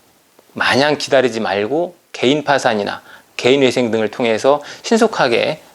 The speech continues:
채무를 해결해 나가시는 것이 좋겠죠. 다만 이 회생이나 파산과 같은 구제 제도를 통해서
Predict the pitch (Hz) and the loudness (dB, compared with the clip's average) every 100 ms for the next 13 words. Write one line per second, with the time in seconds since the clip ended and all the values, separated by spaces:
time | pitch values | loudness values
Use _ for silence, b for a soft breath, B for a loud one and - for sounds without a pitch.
0 | _ - 170 160 135 123 143 143 B B | _ -2 0 2 4 4 4 2 B B
1 | B - 196 190 175 156 110 110 110 107 | B -2 2 4 4 4 2 0 -2 -4
2 | 104 98 - 117 123 - - 104 - 107 | -4 -6 -4 -4 -6 -14 -10 -10 -2 -2
3 | - - _ _ _ _ B B - 110 | -2 -14 _ _ _ _ B B -4 0
4 | 117 113 117 95 B B _ 120 123 196 | 0 0 -4 -8 B B _ -6 -4 0
5 | 233 208 175 175 170 - 208 214 202 185 | 2 4 4 2 0 0 0 2 0 4
6 | 165 135 - 151 143 - - 127 156 139 | 4 2 -2 -6 -8 -10 -6 0 2 4
7 | 123 123 110 - 147 117 110 117 95 | 2 0 -2 -2 0 2 4 2 0